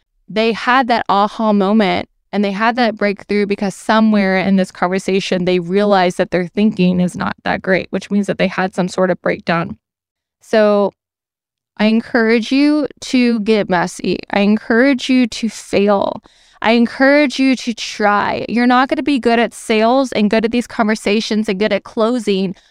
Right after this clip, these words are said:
on your first try. I've had thousands of sales conversations. I've had many people hang up on me. I had to learn as I went along,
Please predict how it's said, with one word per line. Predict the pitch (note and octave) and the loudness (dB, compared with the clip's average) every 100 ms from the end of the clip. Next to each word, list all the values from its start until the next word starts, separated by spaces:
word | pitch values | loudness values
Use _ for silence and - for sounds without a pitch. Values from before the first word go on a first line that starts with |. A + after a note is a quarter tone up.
| _ | _
on | C4 | 0
your | C#4+ C4 | 0 2
first | C#4 C#4 - | 0 0 -2
try. | - C4 C4 A#3 A3 A#3+ _ _ _ | -2 2 4 2 0 -4 _ _ _
I've | B3+ C4+ | 0 0
had | C4 D4 B3+ - _ | 0 0 0 -4 _
thousands | A#3 G#3+ A#3 A#3+ A3+ G#3+ | 0 2 2 2 -2 -2
of | F#3 | -2
sales | G3 F3 F3 | -2 -2 0
conversations. | - F#3 F3+ F#3 - G#3 G3 F#3+ F#3 | 0 0 0 0 -2 -4 -4 -4 0
I've | G#3 | 0
had | G#3 A3+ A3 | 2 0 2
many | A3 A3 A3+ | 2 2 0
people | B3 G#3+ | 0 0
hang | G#3 G#3+ G3+ | 0 2 2
up | G#3 | 2
on | G#3+ G#3+ | 2 2
me. | G#3+ G#3 G#3+ - - | 2 0 -2 -10 -8
I | - A#3 | -2 0
had | A3+ | 2
to | A3+ | 2
learn | G#3 G3 G#3+ A3 A3 | 0 2 2 4 2
as | G#3+ A3+ | 2 0
I | G3 A3 | 0 0
went | F#3+ G#3 | 2 2
along, | G#3 G3 G3 G3+ G3+ G3+ | 2 2 2 4 4 2